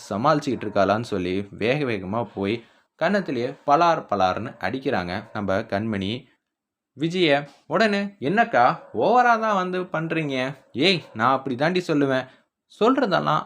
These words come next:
அறகுறையா சொல்றியே. நல்ல சாமர்த்தியக்காரியா தான் இருக்க. எப்படி, எப்படி கார்த்தியும் பிருந்தாவையும் சேர்த்து வச்சு பேசுனியா?" அப்படின்னு சொன்னோன்னே,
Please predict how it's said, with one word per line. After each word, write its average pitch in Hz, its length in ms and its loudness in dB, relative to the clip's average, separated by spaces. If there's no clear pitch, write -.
அறகுறையா 175 600 2
சொல்றியே. 123 480 0
நல்ல 262 360 0
சாமர்த்தியக்காரியா 202 1080 0
தான் 151 140 2
இருக்க. 117 220 0
எப்படி, 196 300 0
எப்படி 240 260 0
கார்த்தியும் 131 800 2
பிருந்தாவையும் 123 800 2
சேர்த்து 214 380 2
வச்சு 151 300 0
பேசுனியா?" 131 540 0
அப்படின்னு 143 400 -2
சொன்னோன்னே, 113 340 -2